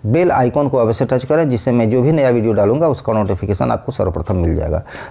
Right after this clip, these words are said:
तो आइए दोस्तों, मैं सर्वप्रथम बताता हूं आपको, कन्या के विवाह में अगर विलंब हो रहा हो तो आपको क्या करना है, छोटी से छोटा, छोटा टोटका क्या करना है जिससे आपका समस्या का निवा-, निदा-, निवारण हो जाए। दोस्तों, अगर आपकी कन्या के विवाह में विलंब हो रहा हो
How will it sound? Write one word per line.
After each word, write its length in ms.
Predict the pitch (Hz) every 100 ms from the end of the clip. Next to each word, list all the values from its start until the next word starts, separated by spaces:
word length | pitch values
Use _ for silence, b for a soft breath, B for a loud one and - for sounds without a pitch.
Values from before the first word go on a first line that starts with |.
| -
तो 60 |
आइए 160 | 131 156
दोस्तों, 500 | 156 139 170 - 135
मैं 100 | 123
सर्वप्रथम 460 | 139 127 123 131
बताता 320 | 131 123 117 131
हूं 140 | 131
आपको, 180 | 135 139
कन्या 360 | 139 127 139
के 200 | 135 139
विवाह 400 | 110 104 113 131
में 160 | 131 135
अगर 240 | 117 113
विलंब 340 | 101 107 117 117
हो 120 | 95
रहा 220 | 101 107
हो 180 | 110 143 -
तो 60 |
आपको 240 | 101 101 101
क्या 180 | - 82
करना 280 | 82 78
है, 140 | 80 87 - -
छोटी 260 | 107 101
से 240 | 95 98 -
छोटा, 240 | - 101 104
छोटा 240 | - 101
टोटका 380 | 98 98 - 127
क्या 180 | - 107
करना 240 | - 123
है 40 | 147
जिससे 240 | 135 123
आपका 420 | 110 - 117 113 B B
समस्या 420 | - 104 98 107 104
का 180 | 156 160
निवा-, 420 | 90 82 - -
निदा-, 880 | 85 92 92 92 92 80 - 85 98
निवारण 400 | 104 101 117 147
हो 180 | 95 87
जाए। 200 | 87 85 B B B B B B
दोस्तों, 260 | 139 135 175
अगर 160 | 170 165
आपकी 240 | 160 160
कन्या 280 | 147 143 156
के 120 | 151
विवाह 300 | 131 143 135
में 120 | 139
विलंब 340 | 101 110 120 101
हो 80 |
रहा 200 | 101 92
हो 220 | 92 110